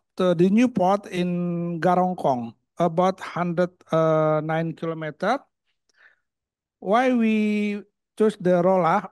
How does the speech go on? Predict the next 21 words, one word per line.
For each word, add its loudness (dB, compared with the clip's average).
to -6
try 0
the 0
Rola? 2
Because, 0
uh, -2
the -2
problem, -2
uh, 0
in -4
South -4
Sulawesi 0
is, -6
the -6
first -2
is -4
traffic -6
jam. -6
Secondly 0
is -2
environmental. -4